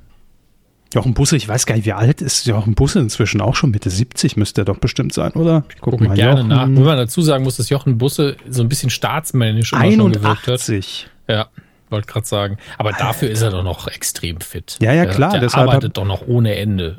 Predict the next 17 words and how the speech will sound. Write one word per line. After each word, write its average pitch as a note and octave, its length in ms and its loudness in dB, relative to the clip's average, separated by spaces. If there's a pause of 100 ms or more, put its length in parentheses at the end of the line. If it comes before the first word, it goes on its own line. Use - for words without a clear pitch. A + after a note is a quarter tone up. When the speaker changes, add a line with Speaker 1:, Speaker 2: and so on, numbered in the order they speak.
Speaker 2:
also. F#2+ 320 -8 (160)
Speaker 1:
Deshalb C3 340 2
habe C3 140 4
ich C3 80 0
ja C3 80 2
gerade B2+ 320 2
noch B2 160 4
mal A2+ 120 4
gegoogelt, B2+ 580 2
also A2+ 280 2
die A#2+ 440 2
hätte B2 260 2
ich A#2+ 100 0
ihm A2 80 2
nicht - 240 0
gegeben. G#2 500 2 (400)
Äh, G2 280 2